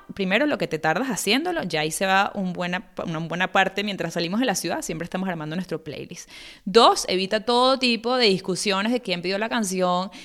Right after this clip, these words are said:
Y después es un momento en el que simplemente tienes que aguantarte mientras, eh, suena una que no elegiste tú y respetarla para que después te respeten cuando suene la tuya y todo el mundo la disfrute <laughs> contigo.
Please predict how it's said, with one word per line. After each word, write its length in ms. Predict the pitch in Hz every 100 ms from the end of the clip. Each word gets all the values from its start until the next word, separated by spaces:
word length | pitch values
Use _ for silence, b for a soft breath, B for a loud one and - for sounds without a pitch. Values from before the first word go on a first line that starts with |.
| 196
Y 100 | -
después 640 | 196 185 226 233 320 - -
es 360 | 208 208 226 -
un 120 | 233
momento 420 | 226 220 202 190 -
en 140 | 214
el 100 | 175
que 100 | 170
simplemente 580 | 175 175 208 202 196 247
tienes 340 | 180 156 185
que 240 | - 190 -
aguantarte 600 | 202 160 160 170 160 208
mientras, 440 | 226 220 - 170 -
eh, 140 | 170 143
suena 300 | - 170 160
una 240 | 190 196 214
que 80 |
no 100 | 190
elegiste 360 | 160 185 196 277
tú 180 | 285 254
y 40 |
respetarla 760 | - 156 185 196 233 180 240 302 B B B
para 180 | 170 170
que 100 | 170
después 340 | 165 - 165
te 80 | -
respeten 400 | - 226 156 175
cuando 160 | 196 190
suene 200 | - 165
la 140 | 240
tuya 300 | 302 269 269
y 60 | 339
todo 160 | 185
el 60 | 156
mundo 200 | 160 175
la 80 | 208
disfrute 400 | 185 175 190 196
<laughs> 80 | 233
contigo. 540 | 233 240 240 202 214